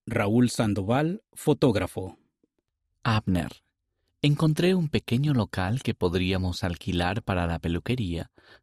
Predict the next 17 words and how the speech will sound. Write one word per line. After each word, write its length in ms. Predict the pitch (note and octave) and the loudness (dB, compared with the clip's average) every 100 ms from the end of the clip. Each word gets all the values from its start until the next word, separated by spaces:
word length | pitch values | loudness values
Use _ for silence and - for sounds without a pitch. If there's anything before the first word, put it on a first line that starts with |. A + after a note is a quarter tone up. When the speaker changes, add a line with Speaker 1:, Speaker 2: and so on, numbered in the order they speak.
| _ | _
Speaker 2:
pero 220 | G#2+ G2 | 0 0
cuando 340 | - G2+ G2 | 0 -2 0
el 80 | G2 | 0
dueño 300 | G2 C3 D#3 | 0 0 0
me 120 | C#3 | 0
dijo 360 | F#2 F2+ - G#2 | -2 -4 -4 -4
el 120 | F2 | -4
costo 400 | - A2 A2 - | -4 -4 -4 -4
del 160 | F#2+ F2 | -4 -4
alquiler, 680 | E2+ - - A2+ C3 G2+ - _ _ _ | -6 -6 -6 -4 -4 -6 -14 _ _ _
era 180 | A#2 G#2 | -2 0
más 240 | G2+ C#3+ | 0 -2
de 100 | C#3 | -2
lo 120 | A2 | -4
que 120 | - | -4
podíamos 600 | G2 F#2+ F#2 F#2 F2 E2+ | -6 -4 -2 -4 -4 -8
pagar. 560 | - F2 F2+ A2 G2 G#2 | -8 -6 -4 -4 -6 -10